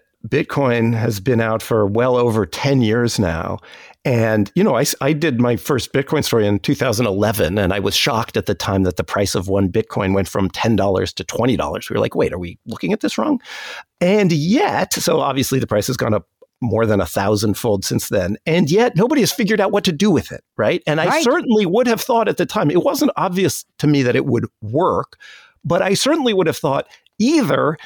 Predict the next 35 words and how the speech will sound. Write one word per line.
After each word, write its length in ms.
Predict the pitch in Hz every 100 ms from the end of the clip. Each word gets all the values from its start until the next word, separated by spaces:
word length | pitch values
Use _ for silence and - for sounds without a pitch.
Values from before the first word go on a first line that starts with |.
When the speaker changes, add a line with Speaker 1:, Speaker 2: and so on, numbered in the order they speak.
| - -
Speaker 1:
it 180 | 175 180
will 200 | 151 143
work 460 | 240 151 147 - - _ -
or 420 | 302 285 185 185
it 160 | 202 202
won't 300 | 196 277 247
work 260 | 170 165 -
and 140 | 165 160
it 100 | 156
will 140 | 147
go 180 | 143 135
away. 460 | 110 101 73 80 - - - -
And 160 | 160
the 80 | 170
fact 260 | - 277 -
that 220 | 202 - _ _
it 100 | 185
hasn't 460 | 175 - 277 254 214
worked 260 | 185 - 165
yet 260 | 147 131 -
and 100 | 135
the 80 | 131
price 340 | - 170 165
has 140 | 147
gone 240 | 120 131 123
up 200 | 117 - - - _ _ -
by 160 | 143 131
thousands 640 | - 139 175 143 143 120
of 360 | 165 123 - -
times 600 | 156 170 101 101 113 - _ _ _
is 460 | 196 190 160 113 - _ _ _ -
weird. 460 | 123 127 - - - _ _
Speaker 2:
It 120 | 202 226
is, 420 | 339 466 247 -
right? 400 | 139 185 359